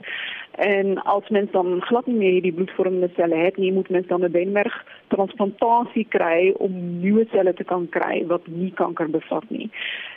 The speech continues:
Wat hulle nou gedoen het vir hierdie spesifieke pasiënt, is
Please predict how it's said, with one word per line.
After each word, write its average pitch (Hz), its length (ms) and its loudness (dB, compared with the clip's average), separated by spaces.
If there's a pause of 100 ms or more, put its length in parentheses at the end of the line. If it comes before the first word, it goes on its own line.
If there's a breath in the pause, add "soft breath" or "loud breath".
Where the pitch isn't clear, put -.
(140 loud breath)
Wat 196 160 -2
hulle 220 160 2
nou 208 180 2
gedoen 240 260 0
het 247 140 2
vir 233 140 4
hierdie 220 460 2
spesifieke 226 600 0
pasiënt, - 760 -2
is 196 200 0